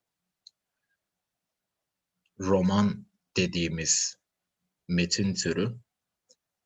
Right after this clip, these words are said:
insanın veya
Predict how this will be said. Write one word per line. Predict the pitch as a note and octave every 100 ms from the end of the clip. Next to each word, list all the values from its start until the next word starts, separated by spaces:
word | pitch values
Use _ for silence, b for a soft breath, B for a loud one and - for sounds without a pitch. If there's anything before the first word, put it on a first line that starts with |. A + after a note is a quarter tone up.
| _ _ _ _ _ _ _ _ _ _ _
insanın | G#2+ G2+ G2+ - F#2+ G#2+ A2 F#2 - -
veya | E2 E2 F2 F2 E2 D#2+ -